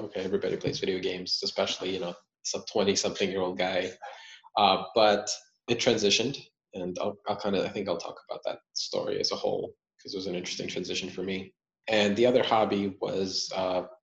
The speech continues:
bicycling, actually. And both of those things, in a way, found me. So with cycling, what happened is I just, I moved to,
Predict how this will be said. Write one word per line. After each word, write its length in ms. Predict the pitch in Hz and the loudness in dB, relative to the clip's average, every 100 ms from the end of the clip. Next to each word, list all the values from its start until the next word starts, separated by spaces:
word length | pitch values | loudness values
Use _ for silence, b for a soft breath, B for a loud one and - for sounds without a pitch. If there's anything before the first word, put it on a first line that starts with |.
| _ - | _ -2
bicycling, 500 | 90 92 - - - | 0 0 -2 -6 -8
actually. 460 | - - - - - _ _ - | -8 -8 -10 -10 -16 _ _ -6
And 340 | 104 98 95 - _ | -2 -2 -4 -10 _
both 200 | 117 113 | 4 6
of 80 | 117 | 4
those 240 | 113 104 | 2 2
things, 560 | - 101 101 98 - - 104 | 2 2 2 2 2 0 -2
in 80 | 104 | 2
a 40 | |
way, 160 | 98 101 | 2 2
found 280 | 104 104 | 0 0
me. 160 | 107 110 | 0 -2
So 200 | 107 104 | 2 2
with 180 | 101 98 | 4 2
cycling, 580 | - 123 123 113 104 - _ - | 4 4 2 -2 -2 -6 _ -4
what 120 | 113 | -2
happened 340 | 98 95 - 90 | 0 0 -2 -4
is 240 | 90 - | -2 -2
I 80 | - | -4
just, 380 | 85 - - - _ - - | -4 -4 -6 -14 _ -20 -18
I 60 | 104 | -12
moved 200 | 101 95 - | -10 -10 -10
to, 320 | - 87 87 | -6 -4 -6